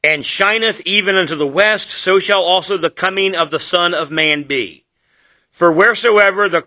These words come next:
the carcass is, there sh-, there will eagles be gathered together.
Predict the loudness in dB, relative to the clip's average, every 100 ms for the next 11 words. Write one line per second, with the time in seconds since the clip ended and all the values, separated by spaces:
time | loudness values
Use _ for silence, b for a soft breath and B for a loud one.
0 | _ -10 0 2 2 0 -4 -14 -6 0
1 | 0 0 -4 -4 -2 0 2 0 0 0
2 | 0 -2 -8 -2 0 2 0 -4 -4 -4
3 | 0 2 2 -2 -4 0 0 0 -4 -6
4 | -2 -2 -2 -4 -6